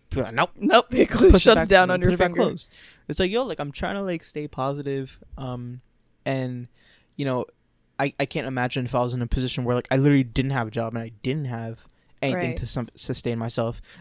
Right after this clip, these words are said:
Speaker 1: then it gets a lot harder.
Speaker 2: Right.
Speaker 1: Um, but I guess you just have to, like, for me, like, even though it's been extremely discouraging, I keep telling myself that, like,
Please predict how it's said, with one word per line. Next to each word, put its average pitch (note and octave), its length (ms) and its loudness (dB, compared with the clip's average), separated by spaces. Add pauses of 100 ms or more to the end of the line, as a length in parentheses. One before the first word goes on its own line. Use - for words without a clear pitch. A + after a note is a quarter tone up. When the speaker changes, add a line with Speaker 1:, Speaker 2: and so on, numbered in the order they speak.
(120)
Speaker 1:
then - 160 -8
it - 80 -6
gets C3 160 -4
a - 80 -6
lot D3 260 0
harder. A#2+ 220 -6
Speaker 2:
Right. F3 280 -6 (400)
Speaker 1:
Um, A#2+ 520 -4 (420)
but C#3+ 420 2 (1300)
I C#3 100 0
guess B3 240 -4
you E4 80 -8
just F4+ 180 -6
have A#3+ 160 -2
to, A3+ 160 -6
like, - 340 -8 (140)
for G#3 160 -6
me, A#3+ 180 -6
like, C3+ 300 -6 (520)
even G#3 220 -2
though D3+ 200 2
it's C3 240 -4
been C3 200 -6
extremely A#2+ 460 -8
discouraging, A#2+ 560 -8 (180)
I C3+ 160 -2
keep C#3 220 -8
telling C3 180 -4
myself B2 280 -6
that, B2 80 -6
like, A2+ 180 -6